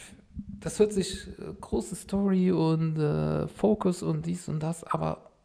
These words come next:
es gibt viele andere, schlimmere Geschichten, die noch nicht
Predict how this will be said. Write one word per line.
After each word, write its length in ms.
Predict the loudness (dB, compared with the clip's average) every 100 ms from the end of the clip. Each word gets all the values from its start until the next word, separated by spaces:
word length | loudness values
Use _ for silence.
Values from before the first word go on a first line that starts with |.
| _ -20 -20 -20 _ -20
es 100 | -6
gibt 240 | -6 -6
viele 560 | -14 -2 0 2 2 0 -6 -20 _ _
andere, 580 | 0 2 2 0 -2 -4 -10 _ _ _ _ _
schlimmere 760 | -16 -10 -2 2 2 2 0 -4 -8 -10
Geschichten, 680 | -8 -2 -4 -4 -8 -6 -6 -12 _ _ _ _ _ _ _ -12
die 340 | -10 -8 -10 -10
noch 300 | -10 -10 -4
nicht 440 | -2 -2 -4 -14